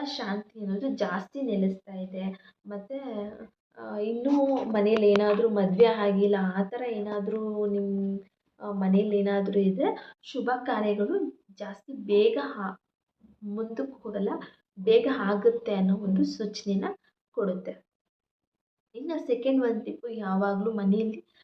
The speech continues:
ಹಲ್ಲಿಗಳು ಲೊಟ್ಕುಡ್ಬಿಟ್ರೆ, ಆ, ಆ, ಲೊಟ್ಕುಡಿದ್ರೆ ಅಂತ ಹೇಳ್ತಾರೆ. ಆ, ಯಾವಾಗ್ಲೂ ಹಲ್ಲಿಗಳು, ಆ, ಬಲ್ಗಡೆ ಅಥವಾ ಎಡಗಡೆ ಯಾವ್ದಾನ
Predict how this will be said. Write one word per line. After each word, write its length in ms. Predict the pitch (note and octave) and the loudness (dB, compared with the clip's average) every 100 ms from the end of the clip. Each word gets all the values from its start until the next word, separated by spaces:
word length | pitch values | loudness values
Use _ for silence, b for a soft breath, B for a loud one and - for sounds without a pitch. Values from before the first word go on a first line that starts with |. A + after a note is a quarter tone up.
| _ | _
ಹಲ್ಲಿಗಳು 600 | - C4 C4 C4 A3 A#3+ | -14 -8 -4 -2 2 2
ಲೊಟ್ಕುಡ್ಬಿಟ್ರೆ, 760 | G#3 F#3+ - F#3+ F#3+ F#3+ - F#3+ | 2 -4 -8 -12 -10 -10 -14 -14
ಆ, 60 | G3+ F#3+ F#3 F3+ F3+ F3 F3 - _ _ _ _ _ _ _ | -8 -6 -6 -8 -10 -12 -14 -18 _ _ _ _ _ _ _
ಆ, 300 | G3+ G3 F#3+ | -12 -6 -2
ಲೊಟ್ಕುಡಿದ್ರೆ 760 | G3 G#3+ - B3+ G#3+ G3+ G3 G3+ | 0 0 -4 -6 -4 -4 0 0
ಅಂತ 260 | F#3+ F#3+ G3+ | 2 0 0
ಹೇಳ್ತಾರೆ. 880 | G3 F3+ F3+ F3 G#3 G4 F#4+ - _ G#3+ | -2 -2 -6 -8 -6 -6 -6 -14 _ -16
ಆ, 260 | G#3+ G#3+ | -12 -6
ಯಾವಾಗ್ಲೂ 520 | G#3 G#3 G3+ A3+ A#3+ C4+ | -2 0 0 0 2 2
ಹಲ್ಲಿಗಳು, 680 | A3 G#3 A3 A3+ G#3+ G#3+ | 2 2 0 0 2 2
ಆ, 400 | D#4 - A3+ G#3+ G#3 G3+ _ | 2 0 2 2 0 -2 _
ಬಲ್ಗಡೆ 420 | G3 G3+ G3+ G#3 G3+ | -6 -4 -2 -2 -2
ಅಥವಾ 320 | G3 G3 G3+ | -2 -4 -2
ಎಡಗಡೆ 400 | F#3 G3 G3 G3 | -2 0 -2 -2
ಯಾವ್ದಾನ 580 | G3 F#3 G#3 C4+ C#4+ | -2 0 4 4 4